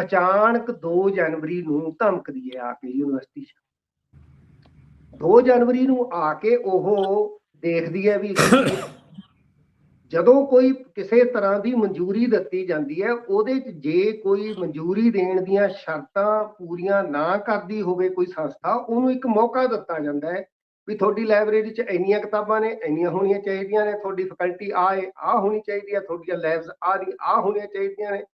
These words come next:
ਟੋਟਲ ਸਪੇਸ ਇੰਨੀ ਚਾਹੀਦੀ ਹੈ, ਗਰਾਊਂਡ ਆਹ ਚਾਹੀਦਾ, ਵਗੈਰਾ ਵਗੈਰਾ। ਜਿਹੜੇ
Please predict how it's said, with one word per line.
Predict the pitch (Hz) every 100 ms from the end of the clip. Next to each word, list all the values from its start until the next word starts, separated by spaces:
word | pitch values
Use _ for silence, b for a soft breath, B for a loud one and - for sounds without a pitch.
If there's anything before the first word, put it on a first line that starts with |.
| _ _ _ _ _
ਟੋਟਲ | - 220 220 214
ਸਪੇਸ | - 202 196 196 -
ਇੰਨੀ | 175 208 214
ਚਾਹੀਦੀ | 214 190 180 208
ਹੈ, | 196 165
ਗਰਾਊਂਡ | 165 175 196
ਆਹ | 185 190 226
ਚਾਹੀਦਾ, | 214 208
ਵਗੈਰਾ | 185 170 151 220 196
ਵਗੈਰਾ। | 139 117 -
ਜਿਹੜੇ | 190 254